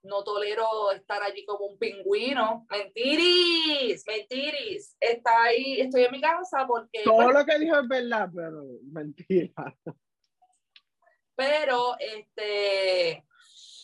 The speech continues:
Speaker 1: estoy acá porque
Speaker 2: Chan, chan, chan, chan, chan, chan,
Speaker 1: Ya no
Speaker 2: chan,
Speaker 1: soy
Speaker 2: chan,
Speaker 1: leyenda.
Speaker 2: chan, chan. No, ya no es
Speaker 1: Dame un
Speaker 2: parte de
Speaker 1: break
Speaker 2: los
Speaker 1: que es-
Speaker 2: men.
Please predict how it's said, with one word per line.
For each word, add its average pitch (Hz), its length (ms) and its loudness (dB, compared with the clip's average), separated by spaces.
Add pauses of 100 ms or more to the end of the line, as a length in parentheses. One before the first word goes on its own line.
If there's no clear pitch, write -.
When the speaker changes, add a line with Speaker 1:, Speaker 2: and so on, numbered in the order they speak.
(140)
Speaker 1:
estoy 233 400 2
acá 277 340 0
porque 202 1400 -8
Speaker 2:
Chan, 151 440 -4
chan, 156 500 -4
chan, 196 340 -2
chan, 220 320 0
chan, 156 500 -6
chan, 160 340 0
Speaker 1:
Ya 202 180 -2
no 208 100 -6
Speaker 2:
chan, 147 100 -2
Speaker 1:
soy - 180 -2
Speaker 2:
chan, 143 140 -2
Speaker 1:
leyenda. - 220 -2 (100)
Speaker 2:
chan, 160 300 0 (160)
chan. 151 160 -2 (500)
No, 143 240 -8 (400)
ya 175 220 4
no 190 60 4
es 208 40 2
Speaker 1:
Dame 233 200 4
un 190 80 -2
Speaker 2:
parte 208 100 4
de 196 80 6
Speaker 1:
break - 20 6
Speaker 2:
los 185 100 6
Speaker 1:
que 156 60 2
es- 170 100 -4
Speaker 2:
men. 139 300 -8